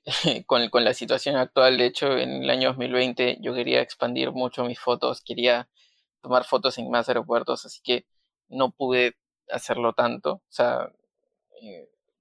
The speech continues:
pero lo, la experiencia más grande que me llevo es la de Cusco. En Cusco, digamos, aparte que el escenario es hermoso, o sea,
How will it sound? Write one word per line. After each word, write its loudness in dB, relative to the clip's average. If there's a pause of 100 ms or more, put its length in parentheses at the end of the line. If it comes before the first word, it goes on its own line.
pero 2
lo, 0
la 2
experiencia 4
más 2
grande 0
que -6
me -6
llevo 4
es -8
la 2
de 2
Cusco. -12 (600)
En -4
Cusco, 2 (640)
digamos, 2 (380)
aparte 4
que 0
el 0
escenario 2
es -2
hermoso, -6
o -20
sea, -18